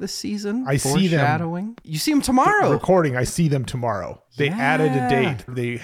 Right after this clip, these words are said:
Speaker 2: released their, their tour itinerary, and fucking Boise <laughs> wasn't on it. I was pissed, and I, like, went on Instagram and gave 'em shit about it. And then they added that. I, not that I'm the one that caused
Speaker 1: You
Speaker 2: that.
Speaker 1: did it.
Speaker 2: Maybe I, I turned the dial a little bit.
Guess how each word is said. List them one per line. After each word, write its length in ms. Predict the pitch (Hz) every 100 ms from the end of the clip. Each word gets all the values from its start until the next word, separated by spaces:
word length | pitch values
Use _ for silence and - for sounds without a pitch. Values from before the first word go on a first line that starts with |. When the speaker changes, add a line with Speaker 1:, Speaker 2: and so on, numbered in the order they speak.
| -
Speaker 2:
released 500 | 135 135 165 196 -
their, 180 | - 117 -
their 320 | 143 127 123
tour 460 | 120 165 175 170 139 _ -
itinerary, 760 | - 170 165 160 160 160 160
and 160 | 127 120
fucking 340 | 165 - 127
Boise 340 | 107 135 -
<laughs> 100 | 196
wasn't 160 | 151 151
on 220 | 120 131
it. 160 | 143 139
I 60 | 120
was 80 | 113
pissed, 480 | - 143 139 - - -
and 100 | -
I, 60 | 127
like, 180 | 127
went 200 | 127 143
on 100 | 135
Instagram 560 | 120 127 - - 131 127
and 100 | 120
gave 160 | 120 123
'em 60 |
shit 240 | 110 - 123
about 280 | 123 123 123
it. 100 | 127
And 140 | 135
then 80 | 156
they 160 | 165
added 260 | 156 175 156
that. 140 | 143 139 139 131 147
I, 40 | -
not 240 | - 180 -
that 140 | 165 -
I'm 260 | 147 156
the 80 | 147
one 340 | 131 131 143
that 320 | 139 120 - -
caused 260 | 131 170
Speaker 1:
You 60 | 170
Speaker 2:
that. 240 | 160 190
Speaker 1:
did 160 | 185 277
it. 360 | 359 202 - 110 _
Speaker 2:
Maybe 760 | 117 110 123 131 139 135 131 131
I, 460 | 127 123 127 120 123 123
I 80 | 117
turned 280 | - 135 113
the 60 |
dial 320 | 117 117 104
a 80 | 92
little 300 | 135 131 135
bit. 320 | 117 71 -